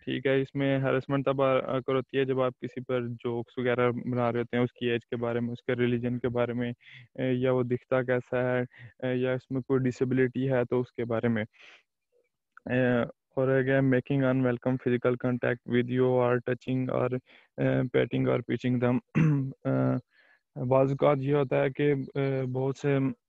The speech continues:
ऑफिस लेवल पे भी harassment occur हो रही होती है, अ,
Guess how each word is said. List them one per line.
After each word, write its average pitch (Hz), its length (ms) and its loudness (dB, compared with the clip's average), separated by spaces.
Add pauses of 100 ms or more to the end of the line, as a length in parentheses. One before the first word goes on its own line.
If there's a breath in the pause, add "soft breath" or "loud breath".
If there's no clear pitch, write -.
(500)
ऑफिस 143 540 2
लेवल 139 260 4
पे 143 140 0
भी 135 140 0
harassment 131 520 -2
occur 135 240 -2
हो 131 120 -2
रही 131 100 -2
होती 131 320 0
है, 135 120 0
अ, 131 40 -4